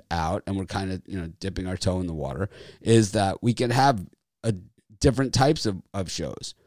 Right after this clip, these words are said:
We, I, one of my concepts was the drive-through. That one I had to invest in because I tried doing it with Tony. Remember when it first started? I was the co-host with Tony,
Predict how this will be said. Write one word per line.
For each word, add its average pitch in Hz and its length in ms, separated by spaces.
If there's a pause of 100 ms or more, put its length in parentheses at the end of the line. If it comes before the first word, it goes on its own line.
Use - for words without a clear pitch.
(160)
We, 107 340
I, 104 180 (200)
one 110 220
of 120 60
my 113 120
concepts 110 460
was 98 160
the 95 100
drive-through. 87 560
That 117 280
one 123 120
I 92 60
had 95 320
to 117 80
invest 80 460
in 98 80
because 104 300
I 107 180
tried 117 420
doing 107 360
it 65 140 (420)
with 87 140
Tony. 82 360
Remember 104 360
when 104 120
it 87 100
first 104 240
started? 117 440
I 123 160
was 113 260
the 104 100
co-host 110 520
with 85 120
Tony, 127 500